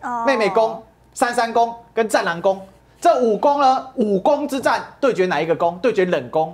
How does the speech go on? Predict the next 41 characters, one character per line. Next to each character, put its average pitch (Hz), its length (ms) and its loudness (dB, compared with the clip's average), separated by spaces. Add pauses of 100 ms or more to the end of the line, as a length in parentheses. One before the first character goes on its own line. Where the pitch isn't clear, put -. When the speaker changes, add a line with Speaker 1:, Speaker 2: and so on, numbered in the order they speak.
Speaker 2:
被 269 80 2
打 160 200 -2
入 190 100 2
冷 160 140 -2
宫 170 160 -2
叫 165 100 2
做 170 140 -2
Speaker 1:
蔡 - 80 0
壁 233 180 -10
如。 - 80 -14
Speaker 2:
我 147 80 -6
刚 170 160 0
才 147 60 -2
说 151 180 -2
的 147 120 -4
无 151 140 -8
法 151 180 0
离 120 120 -12
婚 135 140 -10
的 131 80 -8
原 110 220 -14
配。 131 240 -14
Speaker 1:
嗯。 220 220 -16
Speaker 2:
所 294 120 0
以 254 80 0
蔡 285 240 0
壁 277 160 -2
如 180 220 0
连 180 280 -2
柯 226 220 -2
文 185 200 0
哲 160 140 -2
来 123 280 -2
一 147 60 -12
句 165 140 -8
话 156 100 -6
不 151 140 -10
能 123 100 -12
跟 113 80 -18
他 113 160 -16
讲。 - 160 -20